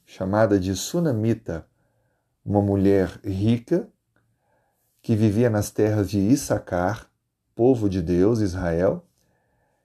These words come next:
e teve o privilégio de ser mãe com seu esposo já em, na idade da velhice.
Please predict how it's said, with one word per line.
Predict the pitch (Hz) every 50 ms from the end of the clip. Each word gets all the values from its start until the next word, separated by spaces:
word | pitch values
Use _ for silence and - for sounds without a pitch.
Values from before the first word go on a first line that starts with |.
| _ _ _ _
e | - 117 110
teve | 117 - 131 127 135 143 131 123 131 123 113 -
o | - 127
privilégio | - - 156 160 175 160 165 131 113 113 127 131 110 104
de | 98 101
ser | - - - 110 92 90
mãe | 92 92 95 110 127 143 156 165 190 226 - _ _ _ _ _ _ _ _
com | _ 123 117
seu | 113 - - 104
esposo | 101 - - - - 107 107 120 127 123 131 104
já | 101 113 117
em, | 123 120 117 113
na | - - 110 107
idade | 104 95 98 104 117 120 117 107
da | 104 117 120
velhice. | 113 131 135 117 98 98 113 - - - - 82 -